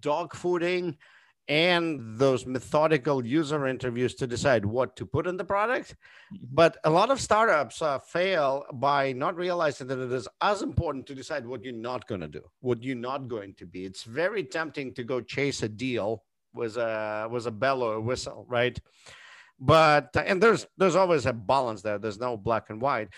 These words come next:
Speaker 1: but it is important to inform that decision based on facts and numbers. And the only place I know where to get them is go talk to the people that will be using the software. One other thing that I see a lot of startups made a mistake on is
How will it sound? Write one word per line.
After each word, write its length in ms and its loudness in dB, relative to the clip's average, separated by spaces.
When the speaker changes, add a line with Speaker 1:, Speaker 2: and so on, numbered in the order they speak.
Speaker 1:
but 100 4
it 120 4
is 160 -2
important 680 -2
to 300 -4
inform 960 -6
that 260 -2
decision 540 -8
based 300 -4
on 140 -8
facts 680 -6
and 240 -6
numbers. 640 -2
And 180 -6
the 60 0
only 220 0
place 280 -2
I 120 -4
know 160 -4
where 160 -2
to 80 -14
get 240 -2
them 160 -8
is 260 -12
go 140 -6
talk 240 -4
to 80 -12
the 80 -6
people 520 -4
that 200 -2
will 120 0
be 140 -4
using 340 -4
the 100 -8
software. 380 -16
One 200 4
other 200 -2
thing 220 -6
that 140 0
I 180 0
see 180 -6
a 80 2
lot 180 2
of 100 -4
startups 360 0
made 180 -4
a 40 -4
mistake 480 -6
on 280 -2
is 380 -4